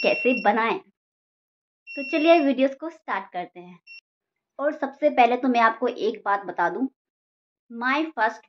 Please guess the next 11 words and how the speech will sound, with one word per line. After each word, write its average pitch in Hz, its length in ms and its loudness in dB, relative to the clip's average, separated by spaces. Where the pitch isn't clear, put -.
vlog, 185 280 -6
ये 226 120 -18
जो 240 120 -8
hashtag 202 640 -10
है, - 80 -14
ये 262 100 -10
सबसे 247 320 -6
ज़्यादा 202 240 2
trend 180 300 -4
करता 170 260 -6
है। - 80 -20